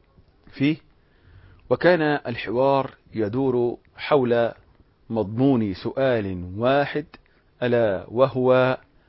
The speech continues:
هل تهدم الرموز؟ فاخترت هذا الفكر الذي سميته بفكر هدم الرموز،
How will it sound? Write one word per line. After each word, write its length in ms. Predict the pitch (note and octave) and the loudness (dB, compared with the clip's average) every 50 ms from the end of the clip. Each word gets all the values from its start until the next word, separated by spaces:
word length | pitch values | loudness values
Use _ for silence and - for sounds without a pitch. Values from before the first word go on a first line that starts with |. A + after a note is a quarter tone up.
| _ _ _ - | _ _ _ -4
هل 300 | C#3+ C#3+ C#3+ C3 A2 F#2+ | -2 -2 0 -2 -4 -8
تهدم 760 | - - D3+ D3+ - A2+ A#2 G#2+ A#2+ A2+ G#2+ G2 F2+ E2+ D#2 E2+ - | -4 -2 -2 -2 -2 -4 -8 -6 -4 -4 -4 -4 -8 -10 -12 -12 -12
الرموز؟ 680 | A2 G#2+ G#2+ A2 A2 A2+ A#2+ B2+ C3+ C3+ - - - _ _ _ _ _ _ _ _ _ _ _ _ _ _ _ _ _ - - - - - - - - - - - - - - - - - _ - - - - _ | -10 -8 -8 -6 -4 -4 -2 -2 -4 -4 -8 -16 -20 _ _ _ _ _ _ _ _ _ _ _ _ _ _ _ _ _ -20 -20 -20 -20 -20 -20 -20 -20 -20 -20 -20 -20 -20 -20 -20 -20 -20 _ -20 -20 -20 -20 _
فاخترت 420 | - C#3+ - - - G#3 G#3 - E3 | -2 -2 0 0 0 -2 -2 -2 -2
هذا 280 | D#3+ E3 E3 E3+ C#3 | 0 0 0 2 2
الفكر 560 | C#3 B2 - E3 D3 - D3 C#3+ D3 D3 C#3+ - - - | 0 0 0 -6 -6 -4 -2 -2 -2 -2 -2 -6 -8 -8
الذي 460 | B2 B2 B2 A#2 A#2 A#2 A#2 A#2 - - | -6 -6 -4 -4 -4 -4 -4 -4 -6 -12
سميته 800 | - - A#2+ A2 A2+ C3+ D3 D3 C3+ B2+ B2 B2+ B2+ C3 C3 A#2 | -8 -8 -6 -4 -2 -2 -2 -4 -4 -6 -6 -4 -2 -2 -2 -4
بفكر 680 | G#2+ G#2+ - D3 C#3 - - B2 B2+ B2 B2 - - - _ _ _ _ _ _ _ _ _ _ | -4 -6 -6 -6 -6 -6 -4 -4 -4 -4 -4 -6 -8 -14 _ _ _ _ _ _ _ _ _ _
هدم 380 | - B2+ C#3+ C#3+ C3 B2 C3 B2 | -4 -2 0 0 0 -2 -2 -2
الرموز، 540 | A2+ A2+ A#2 A2+ A2+ G2+ E2 - - - | -2 -4 -4 -4 -4 -6 -8 -10 -14 -20